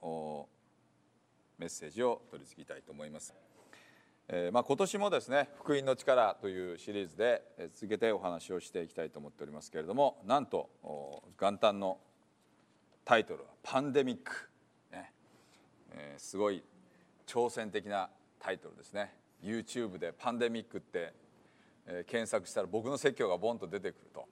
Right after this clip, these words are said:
えー、それをねざ-、狙って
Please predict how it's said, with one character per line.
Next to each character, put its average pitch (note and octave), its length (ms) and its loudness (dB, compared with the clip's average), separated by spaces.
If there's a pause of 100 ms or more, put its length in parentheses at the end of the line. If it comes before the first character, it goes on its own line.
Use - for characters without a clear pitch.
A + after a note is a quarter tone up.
(540)
え D#2 400 -10
ー、 - 20 -20
そ - 160 0
れ A#2 60 4
を A#2 140 4
ね G#2+ 240 -4
ざ-、 A#2+ 180 6
狙 B2 180 4
っ C#3 80 4
て B2 360 4